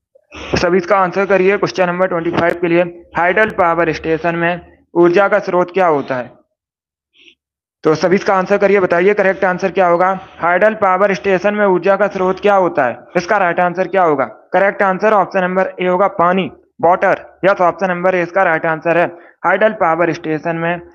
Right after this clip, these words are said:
ऊर्जा का स्रोत पानी होता है, water होता है। ऑप्शन number ए इसका right answer होगा।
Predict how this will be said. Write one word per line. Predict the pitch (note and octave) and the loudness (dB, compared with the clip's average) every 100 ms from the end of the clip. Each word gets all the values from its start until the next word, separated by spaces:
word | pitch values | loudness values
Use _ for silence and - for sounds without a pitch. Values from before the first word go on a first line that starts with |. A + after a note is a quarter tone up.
| _ _ | _ _
ऊर्जा | D#3+ F3+ G3 G3 | 0 2 2 2
का | G3 | 0
स्रोत | F#3 F#3 G3+ F3 | 0 0 0 0
पानी | E3 E3+ F#3+ | 0 0 0
होता | F3 F3 G3+ | 0 2 0
है, | F3 | 2
water | D#3 E3 F#3+ | 0 0 0
होता | F3+ D#3+ F#3+ | 0 0 2
है। | G3 | 2
ऑप्शन | - F#3+ | 0 -2
number | F3 F3 F#3 | -2 0 0
ए | F3 | 0
इसका | F3 - | 0 0
right | F#3+ E3 E3 | 0 0 -2
answer | D#3 F3+ | -2 0
होगा। | E3+ F3+ D#3 | 2 2 -2